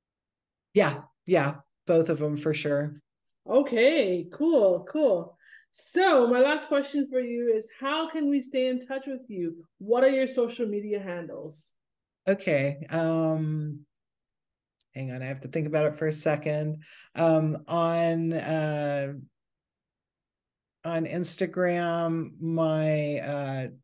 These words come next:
Speaker 1: thing is somebody underscore hold underscore me. And, um, I haven't been posting very much, but, um, I post different thoughts that I have, uh, around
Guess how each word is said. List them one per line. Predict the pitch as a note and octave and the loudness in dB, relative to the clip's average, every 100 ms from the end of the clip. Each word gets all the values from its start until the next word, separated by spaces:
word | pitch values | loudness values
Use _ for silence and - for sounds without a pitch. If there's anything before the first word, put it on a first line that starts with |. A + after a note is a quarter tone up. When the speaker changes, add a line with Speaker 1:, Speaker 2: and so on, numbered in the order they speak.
| - | -4
Speaker 1:
thing | E3 D3+ | -2 0
is | C#3+ C#3 | -2 -4
somebody | - E3+ E3 D#3+ D#3 D3+ C#3+ | 0 2 2 2 2 0 -4
underscore | D#3 D#3 D#3 D#3 - D3+ D3+ C#3+ C#3 - | -4 -4 -4 -6 -6 0 2 2 0 -2
hold | D#3 D3+ D3 D3+ - | -2 0 -2 -4 -8
underscore | C#3+ D3 D3+ - D#3 D3 | -8 -6 -8 -6 -2 0
me. | C#3+ D3 D3 D3+ F3 F#3+ _ - - - _ - | 0 -4 -4 -4 -4 -6 _ -20 -20 -20 _ -2
And, | D#3 D3+ D3+ D3+ - | 0 2 0 -2 -2
um, | D3+ C#3+ C#3+ | -2 -2 -4
I | - | -6
haven't | E3+ A#3 A3+ | -4 -2 0
been | G#3 F3 | 0 -2
posting | F3 E3 E3 E3+ D#3 | -2 -4 -2 -4 -2
very | D3+ D3 | -2 -2
much, | D3 C#3 - - | -2 -6 -8 -2
but, | C#3+ C3+ - - _ _ | -2 0 -6 -18 _ _
um, | D3 C#3+ C#3 C3+ | -4 -2 -2 -2
I | D#3+ | -4
post | D#3+ F3 D#3+ - | 0 0 -2 -2
different | D3+ D3+ D#3 D3 C#3+ _ | -4 0 -2 -2 -6 _
thoughts | D3 C#3 C3 - | -2 -2 -6 -4
that | D3+ | -2
I | D3 C#3+ | 0 0
have, | D3+ D3 C3 | -2 -4 -4
uh, | C3 C3 B2+ | -8 -6 -4
around | - C#3+ C#3 C#3 C3+ C3+ | -4 -2 0 0 -2 -2